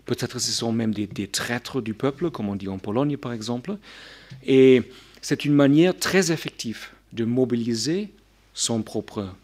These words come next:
peuple, le peuple vrai, contre, contre des minorités. Alors, franchement,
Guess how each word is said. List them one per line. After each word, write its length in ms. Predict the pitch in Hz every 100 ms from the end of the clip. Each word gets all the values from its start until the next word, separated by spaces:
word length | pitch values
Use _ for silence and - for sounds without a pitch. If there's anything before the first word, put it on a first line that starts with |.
| _ _
peuple, 320 | 123 123 147
le 120 | 117 104
peuple 300 | 110 - 101
vrai, 300 | 113 175 - - - _ -
contre, 400 | 170 165 - - _ _ _ -
contre 260 | 123 113
des 100 | 104
minorités. 580 | 101 98 87 82 95 - _ _ _ _ _ _
Alors, 240 | 131 143 - - _ _ _
franchement, 600 | - 147 135 156 226